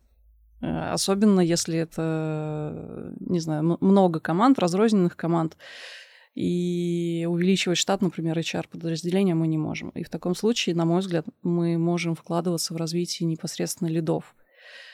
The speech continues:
Э, для того, чтобы они не боялись конкуренции, для того, чтобы они растили самостоятельно либо себе замену, либо, ну, просто растили толковых ребят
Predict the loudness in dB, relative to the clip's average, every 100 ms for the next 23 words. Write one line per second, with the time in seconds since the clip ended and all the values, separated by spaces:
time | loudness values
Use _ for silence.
0 | -20 _ -8 -6 -2 0 0 0 2 4
1 | 4 2 2 0 0 0 2 2 2 0
2 | -6 -6 -4 -6 -4 -4 -2 2 4 4
3 | 2 0 0 0 0 -2 -2 0 2 2
4 | 2 2 2 0 0 0 0 0 2 2
5 | 4 4 4 6 4 2 0 0 0 0
6 | 0 0 -2 -2 -4 -4 -2 -2 -2 -4
7 | -6 -4 -2 0 -2 -2 -4 -6 -6 -6
8 | -4 -6 -4 -2 -2